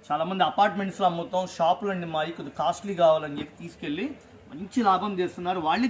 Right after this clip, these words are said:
చెప్తున్నారు, "సార్, స్టాక్ అయిపోయిందండి, మళ్ళీ ఎప్పుడు వస్తుందని?" చెప్పి అడుగుతున్నారు. రీస్టాక్ అయింది. మీ అందరి కోసం చక్కగా వీడియోలో వివరంగా చూపిస్తున్నానండి. ఐటమ్ అయితే సూపర్.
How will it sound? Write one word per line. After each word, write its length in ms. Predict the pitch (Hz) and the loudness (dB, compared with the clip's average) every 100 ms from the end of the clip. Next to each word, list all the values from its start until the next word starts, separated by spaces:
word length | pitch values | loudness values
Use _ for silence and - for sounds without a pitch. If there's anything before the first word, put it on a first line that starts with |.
| 214 | -2
చెప్తున్నారు, 460 | - 185 170 135 113 - - - - | -8 -4 -4 -4 -10 -18 -20 -14 -2
"సార్, 120 | 175 | -2
స్టాక్ 340 | - 165 185 | 4 4 4
అయిపోయిందండి, 440 | 208 - 190 180 190 | 0 -4 -4 -4 -4
మళ్ళీ 260 | 170 190 | -4 -4
ఎప్పుడు 200 | 180 180 | -6 -4
వస్తుందని?" 360 | 170 175 170 160 | -4 -4 -10 -8
చెప్పి 160 | 156 165 | -8 -6
అడుగుతున్నారు. 640 | 156 156 151 147 175 269 - - - | -6 -8 -6 -4 -4 -6 -10 -16 -12
రీస్టాక్ 480 | 135 190 - 202 185 | -8 -8 2 2 2
అయింది. 360 | 170 160 202 302 - - - 139 | -4 -6 -4 -6 -8 -16 -12 -4
మీ 80 | 147 | -4
అందరి 380 | 139 208 254 | -4 0 2
కోసం 320 | 247 220 208 240 | 2 2 0 -2
చక్కగా 360 | - - 220 | -2 -2 0
వీడియోలో 440 | 190 196 214 220 208 | 0 0 0 0 0
వివరంగా 400 | 180 196 220 214 | -2 0 0 0
చూపిస్తున్నానండి. 760 | 202 175 - 180 170 165 202 170 | -2 -6 -6 -2 -2 -2 -2 0
ఐటమ్ 340 | 160 - 190 | -2 -2 -4
అయితే 180 | 185 208 | -4 -8
సూపర్. 500 | - 180 - 185 | -8 -14 -4 -4